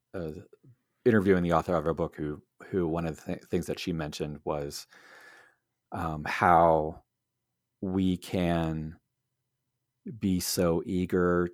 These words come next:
to, uh,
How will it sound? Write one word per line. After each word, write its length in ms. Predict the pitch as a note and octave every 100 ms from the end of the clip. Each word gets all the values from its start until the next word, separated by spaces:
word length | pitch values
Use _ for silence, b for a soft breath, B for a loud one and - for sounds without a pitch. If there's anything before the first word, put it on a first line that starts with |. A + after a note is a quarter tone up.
| _
to, 760 | - - F2+ E2 D#2+ D#2+ D#2 - _ _ _ _ _ _ _ _ _ _
uh, 440 | F#2 E2+ D2+ D2+